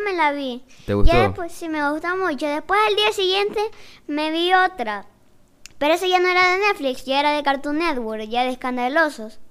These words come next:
Speaker 2: Ah, de los osos escandalosos.
Speaker 1: Me la vi el viernes, la de Bob Esponja fue el, el jueves.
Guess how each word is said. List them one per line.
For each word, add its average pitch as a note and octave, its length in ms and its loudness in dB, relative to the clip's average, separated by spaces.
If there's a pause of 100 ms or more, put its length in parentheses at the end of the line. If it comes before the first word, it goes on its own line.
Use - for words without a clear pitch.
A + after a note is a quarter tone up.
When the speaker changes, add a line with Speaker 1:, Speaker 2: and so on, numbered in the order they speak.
Speaker 2:
Ah, F#2 140 -8
de F2+ 80 -2
los F2+ 120 -6
osos F#2 220 -8
escandalosos. F2 600 -6
Speaker 1:
Me - 80 -6
la A3+ 140 -8
vi C4+ 180 -6
el D4+ 140 -4
viernes, E4 440 -2
la C#4 140 -2
de C4 80 -2
Bob C4+ 180 -2
Esponja C#4 420 -6
fue B3 580 -4
el, G#3+ 180 -14 (380)
el G#3 460 -8
jueves. A3+ 420 -2